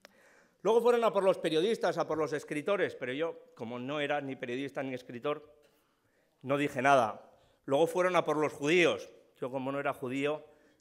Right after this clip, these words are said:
no dije nada. Y luego vinieron a por mí,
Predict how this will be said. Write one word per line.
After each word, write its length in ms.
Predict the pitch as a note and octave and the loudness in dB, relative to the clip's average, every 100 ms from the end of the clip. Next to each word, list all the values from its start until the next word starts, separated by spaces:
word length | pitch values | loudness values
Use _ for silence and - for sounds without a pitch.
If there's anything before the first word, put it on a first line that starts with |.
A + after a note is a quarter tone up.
| - | -6
no 180 | C3+ | -4
dije 240 | D3 D3 C#3 | -2 -4 -2
nada. 440 | C#3+ C3 G2+ - - _ _ _ _ - | 0 2 -2 -8 -20 _ _ _ _ -10
Y 120 | B2 | -4
luego 200 | C#3 C3+ | -2 -2
vinieron 380 | C3 C3+ C#3 C3 | -4 -4 -4 -4
a 100 | A2 | -4
por 140 | A2 | -4
mí, 240 | A2+ A2 | -6 -8